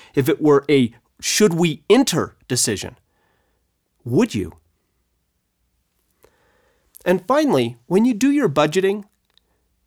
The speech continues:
practice what I call digital budgeting, which means don't just spread your resources over all the things that you're doing.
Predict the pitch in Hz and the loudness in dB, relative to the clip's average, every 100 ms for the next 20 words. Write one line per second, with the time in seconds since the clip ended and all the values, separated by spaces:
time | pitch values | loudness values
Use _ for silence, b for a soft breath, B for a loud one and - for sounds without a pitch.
0 | _ - 269 269 277 - 202 190 196 175 | _ -2 -2 0 -4 -2 -2 -2 -2 -4
1 | 113 - 165 147 127 107 104 95 95 92 | -6 0 2 2 0 -2 -4 -8 -8 -14
2 | - _ _ 151 - 190 185 170 b b | -18 _ _ -8 0 4 4 2 b b
3 | b b b b - 247 302 254 - - | b b b b 2 2 4 0 0 -2
4 | - 165 190 165 135 131 160 - 117 - | 0 2 4 2 2 0 -2 -2 -4 -4
5 | 117 117 117 120 - 139 156 165 165 160 | -6 -4 -4 -4 -2 2 4 4 4 0
6 | 170 160 151 156 139 139 113 127 143 190 | 0 -2 -2 -4 -4 -6 -2 0 0 -4